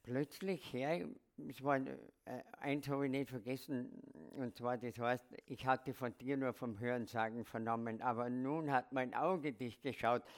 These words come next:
Und das war, und plötzlich merke ich, in meinem Herzen hat sich ja was getan und das macht, das, das sprießt aus mir heraus wie eine Quelle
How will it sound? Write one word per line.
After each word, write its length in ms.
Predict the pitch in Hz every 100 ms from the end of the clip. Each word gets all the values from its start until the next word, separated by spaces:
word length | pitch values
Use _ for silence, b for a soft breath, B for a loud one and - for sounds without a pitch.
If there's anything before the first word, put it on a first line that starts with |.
| B -
Und 200 | 127 -
das 160 | 139 123
war, 200 | 143 - B B B B B B
und 280 | - 131 -
plötzlich 720 | 160 185 269 - - 175 143
merke 840 | 139 127 165 165 202 233 226 - 185
ich, 200 | 233 220 b b b b b _
in 200 | 170 165
meinem 220 | 165 165
Herzen 520 | 147 160 190 - 185
hat 200 | 143 143
sich 100 | 139
ja 160 | 127 123
was 240 | 123 120
getan 600 | - 127 - 139 214 254 - B B
und 260 | - 165 139 B B _ -
das 200 | 131 131
macht, 340 | 139 139 - - 131 - - _
das, 140 | 143 127 - - -
das 600 | 151 127 - - - - - -
sprießt 580 | 147 - 151 185 226 -
aus 180 | 170 151
mir 220 | 165 190
heraus 480 | 165 131 151 190 -
wie 120 | 170
eine 80 | 139
Quelle 480 | - 131 170 240 233